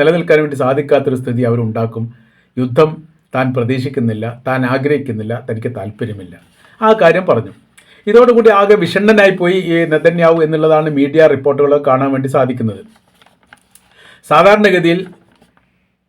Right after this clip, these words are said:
അമേരിക്കൻ പ്രസിഡന്റുമായി ബന്ധപ്പെട്ട് ഒരു ചർച്ച കഴിഞ്ഞാൽ വലിയ പ്രാധാന്യത്തോടു കൂടി അന്താരാഷ്ട്ര മീഡിയക്കാരെല്ലാം വിളിച്ചു വരുത്തിയിട്ട് അവർക്ക് അഭിമുഖം കൊടുക്കുക എന്നുള്ളത് സാധാരണ രീ-, രീ-, രീതിയിൽ ട്രംപും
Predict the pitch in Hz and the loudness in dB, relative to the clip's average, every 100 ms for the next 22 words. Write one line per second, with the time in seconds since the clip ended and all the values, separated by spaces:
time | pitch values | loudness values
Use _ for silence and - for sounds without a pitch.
0 | - 139 180 185 208 180 165 175 175 160 | -4 0 2 2 2 2 0 0 0 2
1 | 165 151 147 151 156 147 151 156 147 143 | 2 2 2 2 0 2 4 2 0 0
2 | 151 147 - _ _ _ 151 143 - 180 | 2 0 -8 _ _ _ -4 -2 0 0
3 | 160 131 127 135 - - _ _ - 147 | 2 2 2 0 -2 -14 _ _ -6 -2
4 | 156 147 151 165 175 170 175 170 151 151 | 0 2 4 4 2 0 0 0 0 -2
5 | 160 131 139 160 156 - 156 139 131 147 | -4 -4 2 4 4 2 -2 -2 2 2
6 | 156 147 143 139 127 127 147 120 117 123 | 4 2 2 0 -2 -4 -4 -4 -4 -4
7 | 139 170 - _ _ _ _ _ _ - | -4 -6 -10 _ _ _ _ _ _ -4
8 | 135 170 170 135 135 170 185 185 143 131 | 0 0 2 2 2 0 -2 0 -2 2
9 | 143 127 123 117 117 135 - - - 147 | 2 2 0 -2 -4 -6 -10 -18 -8 -2
10 | 156 175 196 208 185 175 - 135 139 131 | 0 2 4 2 2 -4 -8 -8 -6 -4
11 | 123 127 127 127 127 135 175 - _ _ | -4 -4 -2 -2 0 -2 -4 -12 _ _
12 | _ _ - 139 147 156 202 | _ _ -4 -2 -2 0 0